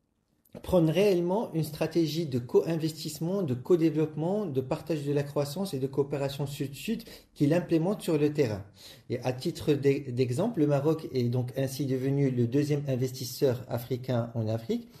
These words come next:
et même le premier dans des régions comme l'Afrique de l'Ouest. C'est une situation qui est à la fois bénéfique au niveau national puisqu'elle permet d'enregistrer un excédent commercial et également au niveau de la consolidation des relations économiques avec les pays africains,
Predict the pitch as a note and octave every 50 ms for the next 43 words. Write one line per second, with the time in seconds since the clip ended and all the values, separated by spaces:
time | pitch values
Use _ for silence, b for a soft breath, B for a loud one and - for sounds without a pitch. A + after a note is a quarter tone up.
0 | B B B B _ - C#3 C3+ C#3 E3 G#3+ A#3+ G#3+ F3 D3+ D3+ - - - G3
1 | G3 G3 A#3+ D4 C#4+ F#3 E3 D#3 C#3+ D#3 D3 D#3 D3 C#3+ F#3 G3+ G3 - D3+ D3+
2 | D3+ D3 D3 - E3 D3 C#3+ D3+ D#3 E3 D#3+ C#3+ A2+ - - B B B B B
3 | B _ - - B2+ - - D3 C#3+ C#3 - - C#3+ - D#3 D3+ C#3+ D3 - D#3+
4 | D3 D3 - C3+ C3 C3+ - C#3+ C#3 C#3+ C#3+ C#3+ - C#3+ C3 B2 B2+ C#3 C#3 C#3
5 | C#3+ C#3+ C#3+ D3+ C#3+ C#3+ - C3 B2+ B2 B2+ A#2 A#2+ B2+ B2+ B2+ A#2+ B2+ C#3+ C3+
6 | C3+ C#3+ C#3 C#3 - - A#2+ - - - A#2+ A2+ - - B2 A#2+ A#2 A#2 A#2 A2
7 | G#2+ B2 B2 B2 A#2 A2+ A#2 B2 B2 A#2 B2 A#2+ A#2+ B2 A#2+ - - - C3+ C3
8 | - A#2 A#2 A2+ A2+ A#2 - B2+ A2+ A#2 A2+ A2 A2 - A2+ A2 A2 G#2+ - -
9 | E3 G#3+ B3 B B B B B B B B - A#2+ A#2+ C#3+ D3+ D#3+ F3 E3 E3+
10 | F3 G3+ A3+ A#3+ - D#3 D3+ D#3 D#3 D3+ C#3+ C#3+ D3+ E3+ F3+ E3+ - - C#3 B2+
11 | B2 B2 B2+ B2+ C3+ C#3+ C#3 C#3+ C#3 C#3+ C#3+ B B B _ - C3+ C3 B2 B2
12 | - F#3+ G3 G3 G3+ G3 F#3 E3 D#3 F3 E3+ E3 - F#3 F3+ D#3 C#3 B2+ C#3 D3
13 | D3+ D3+ D3 D#3 - D3 - - D3 C#3 C#3+ C#3+ C#3+ D3+ D3+ D3+ - - B2+ A#2
14 | B2+ A#2+ C3 B2+ B2 B2 B2+ C3 C3 B2+ B2+ - C3 B2 A#2+ - - C3+ C3+ -
15 | G#3+ B3+